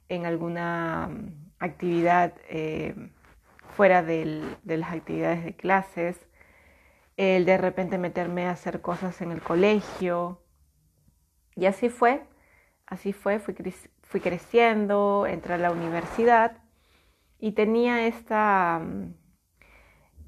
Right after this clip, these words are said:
esta, esta energía proactiva de iniciativa, de interactuar, de unir, de,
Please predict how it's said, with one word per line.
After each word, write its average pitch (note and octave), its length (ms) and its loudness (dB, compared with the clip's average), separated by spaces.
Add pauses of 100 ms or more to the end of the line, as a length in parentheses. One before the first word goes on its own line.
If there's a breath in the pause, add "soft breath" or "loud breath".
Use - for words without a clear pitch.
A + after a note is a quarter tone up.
(280)
esta, G#3+ 640 0
esta G#3 220 -6
energía G3+ 680 -2
proactiva F3+ 1000 -4 (100)
de E3+ 200 -6
iniciativa, F3 840 -4
de E3 540 -2 (400 soft breath)
interactuar, F#3 840 0
de E3+ 100 -4
unir, F3 520 -4
de, E3 480 -4